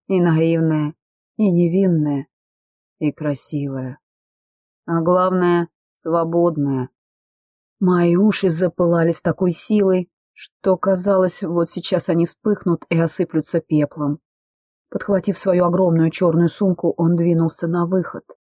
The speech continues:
"Пойду пройдусь", бросил он мне напоследок. Просидев с планшетом и почитав энциклопедию великих рас Млечного Пути,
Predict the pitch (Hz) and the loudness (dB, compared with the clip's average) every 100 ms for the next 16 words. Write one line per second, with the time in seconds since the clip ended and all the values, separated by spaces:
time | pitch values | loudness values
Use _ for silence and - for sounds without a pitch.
0 | _ _ _ _ _ - 165 156 156 160 | _ _ _ _ _ -4 0 2 2 0
1 | - _ - 160 139 139 131 _ _ _ | -2 _ -4 -2 0 -2 -4 _ _ _
2 | _ _ _ _ _ - 165 156 - 170 | _ _ _ _ _ -10 -8 -8 -6 -4
3 | 165 160 151 160 156 165 147 - - _ | -2 -2 -2 -6 -8 -6 -8 -8 -18 _
4 | _ _ _ _ _ _ _ _ _ - | _ _ _ _ _ _ _ _ _ -2
5 | 220 214 233 190 226 - - 190 185 - | -2 0 0 2 0 -2 0 2 0 0
6 | 254 254 - 196 190 185 - 180 175 - | 0 0 2 0 0 -2 -2 -4 -6 -2
7 | 190 185 - 170 165 175 165 160 180 165 | 0 0 0 -2 -2 -2 -2 0 0 2
8 | 160 151 156 170 - 156 - 165 165 - | 2 2 2 0 0 -4 -2 -2 -2 -2
9 | 165 160 160 165 151 151 156 135 - 208 | 0 2 0 -2 -2 -2 -4 -4 0 0